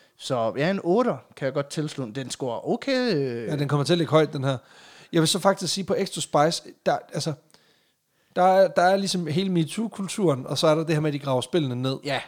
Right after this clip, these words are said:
Speaker 1: det er
Speaker 2: Og det er
Speaker 1: ligesom
Speaker 2: ligesom
Speaker 1: de
Speaker 2: de
Speaker 1: to,
Speaker 2: to
Speaker 1: øh.
Speaker 2: store, øh, elementer. Så der, og, og, så jeg kommer til at give den, jeg kommer til at give den en syver. Det er lidt lavere, end jeg plejer, men det, men det er
Speaker 1: Mm.
Speaker 2: simpelthen fordi, at, at, at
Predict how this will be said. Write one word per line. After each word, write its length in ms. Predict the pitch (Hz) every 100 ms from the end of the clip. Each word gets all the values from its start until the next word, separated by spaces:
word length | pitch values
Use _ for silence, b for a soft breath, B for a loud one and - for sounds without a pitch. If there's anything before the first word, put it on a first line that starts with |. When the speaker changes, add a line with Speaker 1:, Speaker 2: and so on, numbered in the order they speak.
| -
Speaker 1:
det 80 | 160
er 40 | 156
Speaker 2:
Og 80 |
det 60 | 151
er 40 |
Speaker 1:
ligesom 320 | - 180 175 170
Speaker 2:
ligesom 120 | 147 -
Speaker 1:
de 80 |
Speaker 2:
de 60 | 175
Speaker 1:
to, 120 | -
Speaker 2:
to 60 | 190
Speaker 1:
øh. 60 |
Speaker 2:
store, 560 | 156 - 165 147 160 170 -
øh, 160 | 151 -
elementer. 500 | 143 127 139 147 123
Så 140 | -
der, 260 | 147 185 185
og, 220 | - - -
og, 100 | - - _ _ b b b
så 160 | - 185
jeg 120 | 180
kommer 240 | 185 185
til 140 | 185 202
at 80 |
give 120 | 190 220
den, 40 |
jeg 80 | 208
kommer 160 | 220
til 80 | 220
at 20 |
give 100 | 240
den 80 | 233
en 60 | 196
syver. 440 | - 240 175 - _
Det 60 | 185
er 40 |
lidt 140 | 196 190
lavere, 220 | 196 214
end 60 | 180
jeg 100 | 143
plejer, 360 | 151 160 180
men 220 | 175 160 156
det, 380 | 170 170 160
men 60 | 147
det 60 | 160
er 40 |
Speaker 1:
Mm. 60 | 175
Speaker 2:
simpelthen 200 | 202 175
fordi, 280 | 165 196
at, 220 | 170 - -
at, 200 | 147 -
at 220 | 147 151